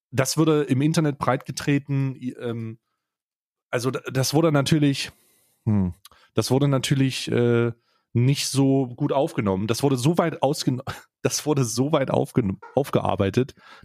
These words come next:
dass es bei C N B, N B C News <laughs> einen Artikel gibt. <laughs> Also, äh, da soll mal einer sagen, da soll mal einer sagen, Twitch ist nicht in, im Mainstream angekommen, Alter.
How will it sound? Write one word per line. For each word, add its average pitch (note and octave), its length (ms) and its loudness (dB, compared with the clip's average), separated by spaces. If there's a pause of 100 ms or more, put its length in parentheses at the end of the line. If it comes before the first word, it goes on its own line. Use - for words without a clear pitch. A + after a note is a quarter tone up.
dass A#2 140 2
es C3 100 -2
bei A#2+ 160 0
C D#3 440 0
N D3+ 120 2
B, C#3+ 220 0
N D#3 200 4
B D#3+ 120 2
C D#3 240 2
News C#3+ 520 2 (300)
<laughs> - 260 -20
einen - 380 0
Artikel E3+ 480 -2 (140)
gibt. - 420 -4 (380)
<laughs> G3 100 -2 (1400)
Also, A#2 240 -2
äh, B2+ 300 -6 (100)
da B2 140 -4
soll A#2+ 160 0
mal C#3 120 2
einer C#3 200 2
sagen, C#3 300 2
da A#2 80 -2
soll B2+ 120 0
mal C3+ 120 0
einer C3+ 160 -2
sagen, C3+ 420 0
Twitch - 260 -4
ist C3 160 -4
nicht B2+ 200 0
in, B2 120 2
im A#2+ 220 -8
Mainstream A#2+ 420 0
angekommen, G2+ 480 -2
Alter. F2 380 -6